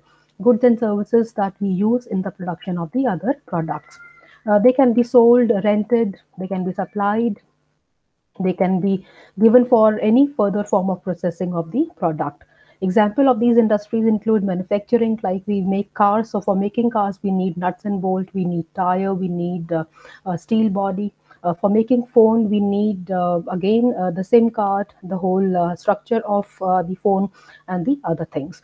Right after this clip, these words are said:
So these other things basically come in the industrial market.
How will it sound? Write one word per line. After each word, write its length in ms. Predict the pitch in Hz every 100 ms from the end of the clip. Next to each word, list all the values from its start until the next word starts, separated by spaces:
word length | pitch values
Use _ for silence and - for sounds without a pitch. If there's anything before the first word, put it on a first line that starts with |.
| _
So 100 | -
these 180 | 208 262
other 240 | 247 202 254
things 300 | 269 262 -
basically 460 | 202 226 220 214
come 200 | 208 190
in 140 | 185 170
the 120 | 240
industrial 500 | 214 165 - 196 339 - -
market. 360 | 165 147 -